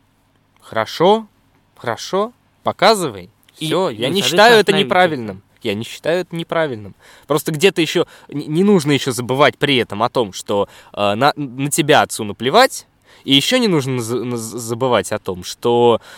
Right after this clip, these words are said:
Speaker 1: э, ты не знаешь подробностей, что, может быть, это стратегия воспитания.
Speaker 2: Не, я это,
Speaker 1: Такая
Speaker 2: ну, я
Speaker 1: стратегия воспитания тоже имеет право на жизнь,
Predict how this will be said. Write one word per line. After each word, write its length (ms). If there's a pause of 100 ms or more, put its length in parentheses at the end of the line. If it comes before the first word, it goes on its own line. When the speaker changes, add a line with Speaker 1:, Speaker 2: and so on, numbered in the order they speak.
(140)
Speaker 1:
э, 880
ты 80
не 120
знаешь 220
подробностей, 800
что, 240
может 260
быть, 160
это 120
стратегия 480
воспитания. 520
Speaker 2:
Не, 200
я 200
это, 100
Speaker 1:
Такая 240
Speaker 2:
ну, 60
я 20
Speaker 1:
стратегия 400
воспитания 400
тоже 320
имеет 300
право 240
на 160
жизнь, 320